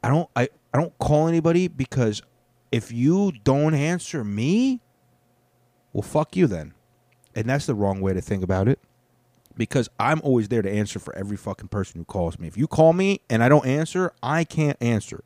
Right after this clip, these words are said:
That's it. If I could answer you, I'm fucking answering you. I don't give a fuck.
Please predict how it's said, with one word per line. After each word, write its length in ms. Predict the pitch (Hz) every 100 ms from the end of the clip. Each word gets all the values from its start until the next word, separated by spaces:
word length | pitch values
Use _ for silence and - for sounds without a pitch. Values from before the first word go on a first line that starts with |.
| _ _
That's 280 | 139 151 -
it. 240 | 131 - _ _ _ _ _ _ _ -
If 140 | -
I 120 | 170
could 200 | - 165
answer 320 | 160 190 -
you, 240 | 202 214 - _ -
I'm 220 | 139 160 -
fucking 320 | 151 - 117
answering 460 | 113 131 - 82 76
you. 100 | 71 _ _ _ _ _ _ _ _ _ _ -
I 60 |
don't 120 | 180 143
give 120 | 135
a 40 |
fuck. 380 | - 113 143